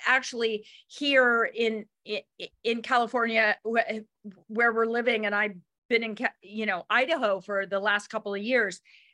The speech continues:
there is so much sound, and I'm not used to it because,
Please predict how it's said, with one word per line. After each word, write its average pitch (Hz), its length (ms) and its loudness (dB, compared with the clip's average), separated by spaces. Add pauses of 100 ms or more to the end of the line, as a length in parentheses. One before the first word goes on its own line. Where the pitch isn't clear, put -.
(160)
there 233 300 4
is 254 340 -4
so 269 460 0
much 247 380 -2
sound, 285 580 0
and 214 140 -2
I'm 208 260 -2
not 247 300 2
used 254 440 -10
to 247 140 -2
it 202 220 0
because, 214 600 -2